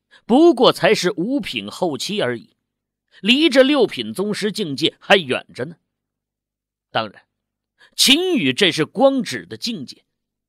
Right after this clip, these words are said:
如果算上战斗力啊，那他现在差不多是有着和六品宗师一战之力。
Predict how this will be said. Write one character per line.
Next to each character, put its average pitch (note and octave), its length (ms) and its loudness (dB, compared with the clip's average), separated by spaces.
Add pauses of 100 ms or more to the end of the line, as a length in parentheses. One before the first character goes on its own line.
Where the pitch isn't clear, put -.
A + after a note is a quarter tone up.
(240)
如 D#4+ 340 6
果 D#3+ 180 4
算 A3+ 320 4
上 F3+ 240 -2
战 F3+ 240 0
斗 D3 140 -4
力 D#3 240 -8
啊， - 140 -20 (460)
那 F#3+ 180 6
他 G3 100 0
现 C#3+ 340 -2
在 - 220 -8 (380)
差 F3+ 320 6
不 D3 100 -2
多 G3+ 380 2
是 G#3+ 240 2
有 A2 280 -2
着 D3 200 -2 (100)
和 G#3+ 160 4
六 A#3+ 320 0
品 A2+ 320 -10
宗 G3+ 240 -6
师 - 380 -6
一 G#3+ 280 -4
战 C#3 280 -4
之 F#3+ 160 -10
力。 G#3+ 160 -14